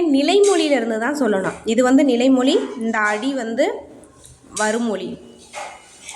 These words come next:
அப்ப நிலைமொழியோட இறுதியில உயிர் இருக்கு, வருமொழியோட முதல்ல என்ன இருக்கு? உயிர் இருக்கு. அதான் உயிர் முன் உயிர். நீங்க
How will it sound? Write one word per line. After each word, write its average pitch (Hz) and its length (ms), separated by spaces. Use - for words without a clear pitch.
அப்ப 247 240
நிலைமொழியோட 294 580
இறுதியில 285 340
உயிர் 247 280
இருக்கு, 240 260
வருமொழியோட 320 600
முதல்ல 285 340
என்ன 277 160
இருக்கு? 277 220
உயிர் 220 260
இருக்கு. 180 180
அதான் 240 260
உயிர் 247 320
முன் 269 180
உயிர். 190 300
நீங்க 277 180